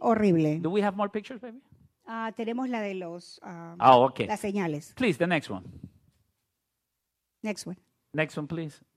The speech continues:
Speaker 1: Next one.
Speaker 2: Uh, wait, wait, wait.
Speaker 1: Pare, regrese.
Speaker 2: Come back, please. You see the size?
Speaker 1: ¿Usted ve el tamaño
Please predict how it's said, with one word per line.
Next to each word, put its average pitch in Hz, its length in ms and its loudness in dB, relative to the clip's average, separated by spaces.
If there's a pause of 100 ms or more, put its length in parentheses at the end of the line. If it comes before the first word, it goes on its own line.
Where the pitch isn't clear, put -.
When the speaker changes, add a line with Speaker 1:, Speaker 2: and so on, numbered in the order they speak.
(260)
Speaker 1:
Next 214 220 -4
one. 180 140 -10 (840)
Speaker 2:
Uh, 175 80 6
wait, 220 180 8
wait, 226 200 8
wait. 156 140 2 (500)
Speaker 1:
Pare, 254 360 0
regrese. 240 240 -6
Speaker 2:
Come 262 200 6
back, 240 240 6
please. 247 360 -4 (2750)
You 160 120 -2
see 202 140 -2
the 180 140 0
size? 220 380 -6 (340)
Speaker 1:
¿Usted 277 340 6
ve 294 400 4
el 254 120 2
tamaño 285 640 2